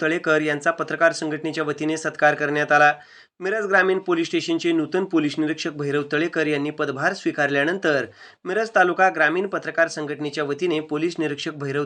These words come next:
तळेकर यांचा सत्कार करण्यात आला. यावेळी पोलीस निरीक्षक भैरव तळेकर यांनी सर्व पत्रकार बांधवांशी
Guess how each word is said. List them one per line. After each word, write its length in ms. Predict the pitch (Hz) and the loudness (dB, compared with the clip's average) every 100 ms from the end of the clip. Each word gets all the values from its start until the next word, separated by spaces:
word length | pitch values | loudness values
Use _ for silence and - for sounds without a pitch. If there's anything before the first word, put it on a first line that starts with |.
| 143 | -2
तळेकर 320 | 151 170 156 | -2 -2 -2
यांचा 260 | 147 135 147 | -2 -2 -4
सत्कार 360 | 143 135 143 | -4 -2 0
करण्यात 360 | 143 143 147 143 | 0 0 0 4
आला. 200 | 143 147 147 - - - - | 6 6 2 -18 -20 -16 -4
यावेळी 400 | 185 214 208 208 | 0 2 2 0
पोलीस 400 | 208 175 196 190 | 2 2 2 0
निरीक्षक 320 | 165 165 175 | 0 -2 -4
भैरव 380 | 156 151 151 156 | -4 -2 -2 0
तळेकर 360 | 156 165 165 156 | 0 0 0 0
यांनी 280 | 156 151 151 | 0 -2 -4
सर्व 360 | - 165 190 | -2 0 2
पत्रकार 520 | 196 160 - 160 196 | 2 -2 -2 2 4
बांधवांशी 840 | 202 156 151 143 147 - 160 123 | 4 2 0 0 0 -2 -2 -4